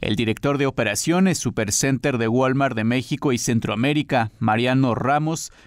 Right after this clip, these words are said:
detalló que desde su llegada a la entidad en el año dos mil dos,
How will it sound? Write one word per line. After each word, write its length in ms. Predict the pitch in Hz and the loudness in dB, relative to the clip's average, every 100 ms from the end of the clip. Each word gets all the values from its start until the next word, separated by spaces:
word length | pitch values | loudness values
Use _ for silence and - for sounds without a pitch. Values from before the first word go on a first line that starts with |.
| - | -6
detalló 480 | 214 - 175 165 151 | -4 -2 0 0 0
que 100 | 190 | -2
desde 240 | 160 135 | 0 -2
su 140 | 117 123 | -2 -2
llegada 420 | 113 110 131 135 | 0 0 2 2
a 20 | |
la 120 | 120 | 0
entidad 500 | 107 101 107 131 139 | -4 -4 -2 0 0
en 140 | 135 107 | -2 -2
el 100 | 113 | 0
año 240 | 127 135 | 0 0
dos 240 | 107 - | -2 -2
mil 220 | 117 113 104 | 0 0 0
dos, 340 | 147 160 - | 0 0 -4